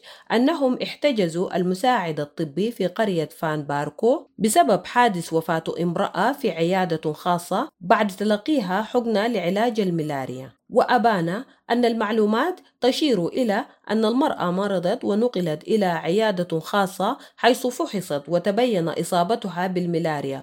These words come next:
وحقنت، لكنها فارقت الحياة فورا، وألقى القبض على الطاقم الطبي المسؤول والتحقيقات جارية. من جانبه طلب تيران مديد تيران المدير الطبي لمستشفى درومبيك الحكومي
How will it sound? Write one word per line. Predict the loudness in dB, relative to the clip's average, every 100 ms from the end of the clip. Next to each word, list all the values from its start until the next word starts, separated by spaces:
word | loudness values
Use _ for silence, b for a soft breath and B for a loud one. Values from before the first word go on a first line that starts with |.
| -4
وحقنت، | 2 2 2 2 2 2 2
لكنها | 2 4 2 2 2 0
فارقت | 2 2 2 -2 -4
الحياة | -6 -4 -2 -2 -2
فورا، | -2 0 0 0 -2 -4 B B
وألقى | 2 2 4 0 0 -2
القبض | -2 0 0 0
على | 0 0 0
الطاقم | -2 -2 -2 0 -4 -4
الطبي | -4 -4 -2 -2 -2
المسؤول | -2 -2 -2 0 0
والتحقيقات | 0 -4 -8 -6 -6 -2 -2 -2
جارية. | -4 -4 -4 -8 -12 -16 0
من | 6 6
جانبه | 8 6 6 4 2 0 -2 B _
طلب | 2 4 4 2
تيران | 6 4 6 2 2
مديد | 2 0 -2
تيران | 0 2 2 2
المدير | 2 0 0 0 -2
الطبي | -2 -4 -2 -2
لمستشفى | 0 0 -2 -4 -4 -4
درومبيك | -2 0 0 -2
الحكومي | -4 -6 -6 0 2 2 -2